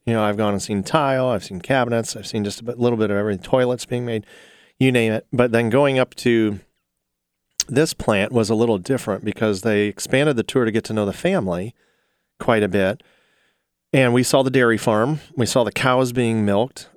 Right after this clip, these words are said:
and we went to one of the cheese shops and ate pizzas there and got to experience a little bit of everything that is Cambria.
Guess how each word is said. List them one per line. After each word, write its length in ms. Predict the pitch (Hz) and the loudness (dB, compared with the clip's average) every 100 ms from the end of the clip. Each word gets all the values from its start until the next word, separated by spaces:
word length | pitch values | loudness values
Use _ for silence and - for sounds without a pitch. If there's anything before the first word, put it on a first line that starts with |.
| - | -2
and 600 | 117 110 110 107 107 117 | 0 2 0 0 -4 -4
we 560 | 131 110 107 107 104 - | -2 0 0 -2 -4 -2
went 320 | 117 120 147 - | 0 0 -2 -2
to 600 | 120 110 107 107 107 359 | 2 2 2 0 -2 -4
one 220 | 113 110 | -2 -2
of 80 | 107 | -2
the 60 | 101 | -6
cheese 360 | - 139 151 | -2 0 0
shops 560 | 143 117 92 113 - - - | 0 0 0 -2 -4 -12 -6
and 160 | 113 | -4
ate 240 | 107 113 - | -4 -6 -2
pizzas 520 | 143 131 - 110 101 | -2 0 0 0 0
there 400 | 98 87 98 131 - - _ _ _ | 0 2 0 -4 -12 -20 _ _ _
and 120 | 123 113 | 0 2
got 160 | 127 | 2
to 80 | - | 2
experience 600 | 110 - 131 123 120 101 | 0 0 0 2 2 0
a 40 | 117 | 0
little 220 | 123 135 | 2 2
bit 140 | 117 | 2
of 60 | 113 | 2
everything 520 | 113 110 101 117 107 | 2 2 0 -2 -2
that 100 | 107 | 0
is 180 | 104 95 | 0 0
Cambria. 580 | - 175 123 92 87 | -2 -2 0 -2 -4